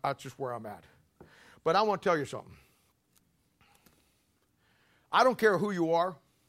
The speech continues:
I don't care how much education you got. I don't care what you do in life or how far you go. I could sit down with you and probably on a ninety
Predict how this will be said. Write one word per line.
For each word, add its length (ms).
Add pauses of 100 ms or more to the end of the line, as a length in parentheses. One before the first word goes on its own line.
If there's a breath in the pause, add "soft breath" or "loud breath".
(840 soft breath)
I 120
don't 100
care 140
how 160
much 240
education 580
you 80
got. 320 (960 soft breath)
I 120
don't 160
care 240
what 240
you 80
do 240
in 80
life 320
or 160
how 180
far 280
you 140
go. 340 (640 soft breath)
I 120
could 180
sit 180
down 240
with 160
you 260
and 120
probably 580 (260 soft breath)
on 180
a 60
ninety 440